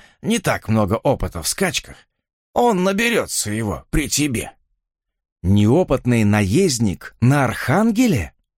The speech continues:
Абсурд. На самом деле, это был такой абсурд,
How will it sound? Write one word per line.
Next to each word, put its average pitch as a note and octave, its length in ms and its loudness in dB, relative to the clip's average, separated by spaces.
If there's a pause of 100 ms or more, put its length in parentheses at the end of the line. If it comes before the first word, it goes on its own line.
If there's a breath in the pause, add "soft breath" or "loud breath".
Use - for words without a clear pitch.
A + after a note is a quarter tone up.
(200)
Абсурд. - 580 -4 (680 loud breath)
На G#2+ 160 2
самом B2+ 400 2
деле, G#2+ 380 0 (160 loud breath)
это C3 180 2
был C#3 140 2
такой F3+ 460 0
абсурд, - 680 -2